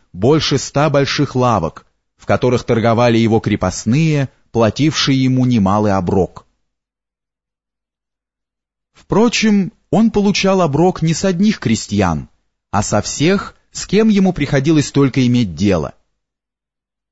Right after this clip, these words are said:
Дела же Александр Васильевич водил немалые. Государь Петр Алексеевич, оценив его тонкий, сообразительный ум,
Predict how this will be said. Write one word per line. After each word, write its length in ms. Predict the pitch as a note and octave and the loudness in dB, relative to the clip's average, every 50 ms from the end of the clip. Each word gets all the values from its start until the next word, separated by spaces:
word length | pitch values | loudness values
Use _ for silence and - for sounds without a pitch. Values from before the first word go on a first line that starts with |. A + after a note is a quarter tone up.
| _ _ _ _ _ _ | _ _ _ _ _ _
Дела 420 | - F#2+ A2 A#2+ A2+ A#2 B2+ D3+ D3+ | -4 0 2 2 4 4 2 2 2
же 140 | A2+ C#3 C3+ | 2 2 2
Александр 540 | C3 C3+ C3 - - B2+ B2+ C3+ C#3 B2+ | 2 0 -2 -2 -2 -2 0 0 0 0
Васильевич 560 | B2+ B2+ B2 - - C3 C3+ C#3 B2+ - - A2 | 0 0 0 0 0 0 0 0 0 0 -2 -2
водил 360 | A2 A2+ A2+ G#2 B2+ B2+ B2 | 0 -2 0 0 0 0 2
немалые. 680 | B2 A#2+ A2+ G#2 G2 G2+ G#2+ G#2+ G2 F2+ D#2+ C2+ - _ _ _ _ _ _ _ _ _ _ _ _ _ | 2 2 2 2 2 2 2 0 0 0 -2 -2 -6 _ _ _ _ _ _ _ _ _ _ _ _ _
Государь 520 | - B2+ B2 - D3+ C#3 C3 C#3 C#3 C#3 - | -2 -2 -2 0 -2 0 2 2 0 0 0
Петр 300 | - C3+ C3+ B2 C3 B2 | 2 0 2 2 2 0
Алексеевич, 840 | B2 B2 A#2+ - - - C#3+ D3+ E3+ D3+ A#2+ G2 - - - - _ _ - | 0 0 -2 -4 -6 -2 0 2 2 2 0 0 -2 -6 -6 -8 _ _ -6
оценив 500 | G2 G#2 - - B2 B2 C#3 C3+ - - | -6 -4 -2 -2 -2 0 0 0 -2 0
его 220 | A2+ A2+ A#2+ A#2+ | 0 0 0 0
тонкий, 480 | A2+ - B2+ B2 C#3+ C#3+ B2+ - - G#2 | 0 2 2 2 2 2 0 -2 -2 -4
сообразительный 920 | - - G#2+ G2 G2+ G2 G#2+ G#2+ F#2+ A#2+ B2+ A#2 - A2 G2+ G2+ F#2+ F#2 - | -4 -2 -2 -2 0 2 0 0 0 0 -2 0 0 0 2 2 0 -2 0
ум, 320 | - C3+ F3 F#3+ F#3 F3+ | 0 0 2 2 2 0